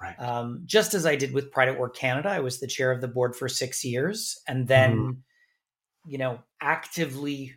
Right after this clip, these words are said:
Speaker 2: stepped away and said, "It's time for this organization to, um, to grow on its own without me." And, you know, arguably they've done okay. That was, uh,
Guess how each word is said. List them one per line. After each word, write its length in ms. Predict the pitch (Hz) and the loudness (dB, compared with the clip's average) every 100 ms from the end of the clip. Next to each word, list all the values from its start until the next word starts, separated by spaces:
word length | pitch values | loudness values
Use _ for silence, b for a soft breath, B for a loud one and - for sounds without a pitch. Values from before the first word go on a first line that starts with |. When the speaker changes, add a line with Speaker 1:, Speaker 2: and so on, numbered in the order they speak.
| - | -20
Speaker 2:
stepped 480 | - - 156 135 - | -12 -4 0 0 0
away 600 | 135 123 120 123 123 123 | 0 0 2 0 -2 -6
and 180 | 131 123 | -8 -6
said, 260 | - 127 120 | -2 0 0
"It's 220 | 135 - | -4 -8
time 320 | - 127 127 | -2 0 0
for 100 | 127 | 0
this 220 | 127 123 | 0 2
organization 840 | 127 120 123 120 120 120 - 120 120 - | 4 4 4 2 2 0 0 0 0 0
to, 360 | 127 120 117 117 b b b b _ 120 | 2 2 2 -2 b b b b _ -4
um, 680 | 117 117 113 113 - - _ - | -2 -2 -4 -8 -10 -12 _ -8
to 220 | 143 127 | -4 -4
grow 500 | 113 131 131 131 131 | -2 6 8 8 8
on 140 | 127 | 4
its 180 | 123 - | 0 -4
own 460 | - 120 120 156 147 | -4 -2 0 0 2
without 460 | 127 127 123 - | 2 6 4 4
me." 540 | 131 120 120 143 226 269 | -2 -2 0 0 0 2
And, 360 | 175 143 127 123 - - - _ | 4 6 4 0 -4 -8 -16 _
you 100 | 175 | 0
know, 220 | 123 175 - | 2 0 2
arguably 600 | 135 127 131 127 127 120 | 4 4 2 4 4 6
they've 160 | 123 | 2
done 180 | 123 123 | 4 2
okay. 300 | 120 - 165 | 2 2 0
That 200 | 190 156 | 2 -2
was, 340 | 147 120 - 123 | -2 -2 -2 0
uh, 240 | 120 | 0